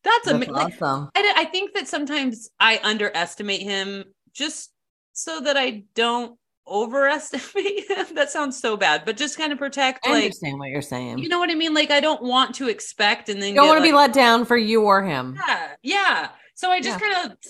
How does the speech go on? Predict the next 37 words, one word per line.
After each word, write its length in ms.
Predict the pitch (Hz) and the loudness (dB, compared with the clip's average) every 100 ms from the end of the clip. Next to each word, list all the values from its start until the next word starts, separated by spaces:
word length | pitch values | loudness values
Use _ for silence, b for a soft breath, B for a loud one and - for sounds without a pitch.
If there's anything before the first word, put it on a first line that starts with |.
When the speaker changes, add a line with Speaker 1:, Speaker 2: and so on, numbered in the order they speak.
| - _ 226 | -20 _ 0
Speaker 1:
I'm 160 | 277 | 2
always 400 | 285 349 349 285 | 2 0 -2 -6
excited 640 | - 269 - 285 262 294 269 | -6 -6 -4 0 0 -2 -4
and 140 | 240 | -4
proud 320 | 254 240 269 | 2 4 4
of 100 | 294 | 2
when 200 | 226 240 | -6 -6
he 160 | 233 254 | -4 -4
accomplishes 720 | 233 233 294 392 392 214 - | -4 -6 -6 -6 -8 -8 -8
shit, 280 | - - 190 | -6 -6 -6
but 100 | 202 | -8
sometimes 380 | 294 302 349 294 | -8 -6 -6 -4
I'm 60 | 254 | -4
like, 140 | 214 - | -6 -6
"Damn, 240 | 277 - | -8 -6
I 80 | 285 | -6
do 100 | 285 | -6
not 220 | 180 233 254 | -4 -4 -6
give 120 | 170 | -8
this 140 | 151 - | -10 -10
kid 140 | 160 | -12
enough 260 | 143 131 - | -10 -10 -8
credit. 380 | - 392 175 180 | -4 -2 -2 -4
Like, 160 | 180 | -8
look 220 | 180 285 440 | -6 -4 -4
at 140 | 220 | -4
him. 440 | 180 147 135 143 156 | -4 -4 -4 -6 -8
He 260 | 294 311 | -8 -6
is 420 | 240 233 220 208 - b b b - | -2 0 -2 -8 -18 b b b 0
amazing 760 | 254 240 240 285 392 240 220 | 2 2 -2 -2 -4 -4 -4
and 220 | 202 226 220 | -4 -6 -4
doing 380 | 285 294 254 | -4 -2 -4
great 400 | 196 214 262 247 247 | -2 -2 -2 -4 -4
things." 400 | 240 269 285 254 | -4 -4 -6 -6
And 220 | 220 220 | -6 -6
he 160 | 226 | -8
just, 340 | 214 240 240 | -6 -6 -8